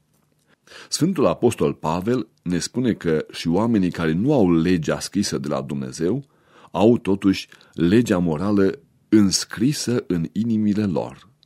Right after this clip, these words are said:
de care ei ascultă dacă vor, iar dacă nu voiesc, nu ascultă.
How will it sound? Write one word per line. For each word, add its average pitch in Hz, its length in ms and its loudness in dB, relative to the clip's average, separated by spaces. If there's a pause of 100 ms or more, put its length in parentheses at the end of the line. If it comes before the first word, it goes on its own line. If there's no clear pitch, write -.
(160)
de 78 160 -4
care 71 240 -4
ei 87 340 0
ascultă 80 720 -2 (140)
dacă 76 500 -6
vor, 67 480 -8 (360)
iar 82 240 -2
dacă 80 300 -6
nu 113 140 0
voiesc, 80 540 -4 (120)
nu 69 160 -14
ascultă. - 680 -8